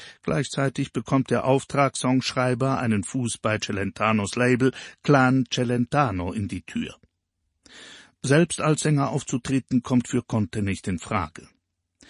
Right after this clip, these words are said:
Im Land der großen Melodiker glaubt er, mit seiner unbehauenen Nichtstimme nicht reüssieren zu können.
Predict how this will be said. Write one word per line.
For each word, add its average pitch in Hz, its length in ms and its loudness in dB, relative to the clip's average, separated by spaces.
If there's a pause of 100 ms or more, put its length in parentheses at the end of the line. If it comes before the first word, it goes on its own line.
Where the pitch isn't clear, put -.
(340)
Im 92 140 -2
Land 123 340 2
der 117 100 0
großen 120 500 2
Melodiker 127 680 2
glaubt 120 360 0
er, 131 140 2
mit 123 160 2
seiner 113 360 2
unbehauenen 117 800 4
Nichtstimme 117 640 2
nicht 110 260 2
reüssieren 110 680 -2
zu - 180 -12
können. - 480 -14